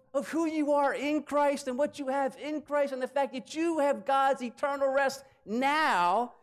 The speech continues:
and you will experience the fullness of it at the end of time when Christ comes back to consummate his kingdom. I love what Kevin DeYoung says here to close this out.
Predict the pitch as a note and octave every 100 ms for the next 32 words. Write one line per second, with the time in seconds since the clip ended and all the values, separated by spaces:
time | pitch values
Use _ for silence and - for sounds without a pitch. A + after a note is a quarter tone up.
0 | _ G3 F3+ G3+ A#3 F3 C4 E4+ D4+ A#3
1 | - - G#3 G#3 G3+ F#3 - B3 B3+ A3
2 | F3+ E3 F3 F3 - _ _ - F#3+ D#3
3 | D3+ F#3+ G3 F#3 - E3 D#3+ C#3 C#3 _
4 | D3+ D3+ D3+ - C#3+ - C#3 B2+ C3+ -
5 | - C#3+ C#3 C#3 B2+ C3 _ B2 B2 -
6 | A2+ G#2+ A2 _ _ _ _ _ _ _
7 | _ _ _ _ _ _ _ _ _ -
8 | C3 E3 F#3 D#3+ C3 - _ _ _ _
9 | _ _ _ _ _ - D#3 D#3+ D3+ C#3
10 | B2 - A#2 - A2+ G#2+ G2+ _ _ _
11 | _ _ _ _ _ _ _ _ _ _
12 | - A#2+ - C3 C3 B2+ - A2+ G#2